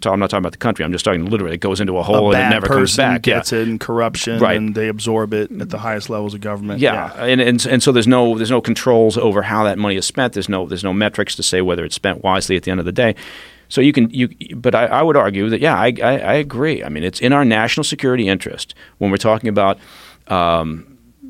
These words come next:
Speaker 1: uh, border security, immigration, to view that as sort of the top line issue.
Speaker 2: Mm-hmm.
Speaker 1: Why are they, why are they on the move? Right?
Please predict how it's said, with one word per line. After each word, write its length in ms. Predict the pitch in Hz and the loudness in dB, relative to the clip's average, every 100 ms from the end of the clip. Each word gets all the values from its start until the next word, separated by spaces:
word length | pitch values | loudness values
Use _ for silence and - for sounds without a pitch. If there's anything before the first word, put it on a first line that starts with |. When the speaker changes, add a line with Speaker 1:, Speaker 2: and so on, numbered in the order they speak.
| - _ | -20 _
Speaker 1:
uh, 260 | 269 101 120 | -12 -10 -10
border 360 | 104 110 117 101 | -4 2 2 2
security, 680 | - - 110 101 101 98 - | -2 -2 2 2 2 0 -2
immigration, 680 | 107 104 98 98 - 92 - - _ _ - | -2 2 2 2 0 -4 -6 -16 _ _ -6
to 500 | - 120 110 101 - _ _ _ _ _ - | 0 2 2 0 -4 _ _ _ _ _ -14
view 460 | 92 117 170 175 | -2 4 6 4
that 380 | 117 131 113 82 | 2 0 0 -2
as 100 | 85 | -4
sort 240 | - 117 107 | 0 2 2
of 100 | 92 | 2
the 100 | 92 | -2
top 400 | - 127 117 - | -2 0 0 0
line 240 | 80 78 | -6 -4
issue. 340 | 110 - - - | -8 -6 -6 -4
Speaker 2:
Mm-hmm. 360 | 120 107 101 107 - | -4 -4 -8 -10 -8
Speaker 1:
Why 380 | 101 120 151 165 | 0 2 2 2
are 180 | 139 | 2
they, 300 | 117 107 104 | 4 4 2
why 340 | 95 98 123 180 | -2 0 0 2
are 60 | |
they 100 | 147 | 2
on 160 | 127 123 | 2 2
the 60 | 110 | 2
move? 440 | 139 107 - - _ - | 2 0 -4 -20 _ -14
Right? 100 | 104 | -4